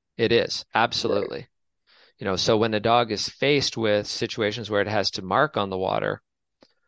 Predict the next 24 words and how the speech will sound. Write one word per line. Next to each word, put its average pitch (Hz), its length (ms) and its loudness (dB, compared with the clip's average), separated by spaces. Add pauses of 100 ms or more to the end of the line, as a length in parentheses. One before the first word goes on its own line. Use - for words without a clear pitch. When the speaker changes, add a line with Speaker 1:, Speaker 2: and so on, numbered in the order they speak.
(180)
Speaker 1:
um, 101 420 0 (300)
there's 113 300 0
gonna 113 200 0
be 107 120 0
a 95 60 2
lack 92 260 0
of - 100 -14
confidence. - 640 -6
And 120 120 -4
especially 123 380 0
when 110 100 -2
it 104 80 -8
comes 107 240 -6
to 95 80 -8
multiple 123 480 2
situations, 104 960 -4 (220)
that 117 140 0
confidence 101 320 -2
is - 60 -8
gonna 98 180 -4
deteriorate 98 520 -4
even 95 200 -10
further. - 600 -2 (840)
So 113 600 0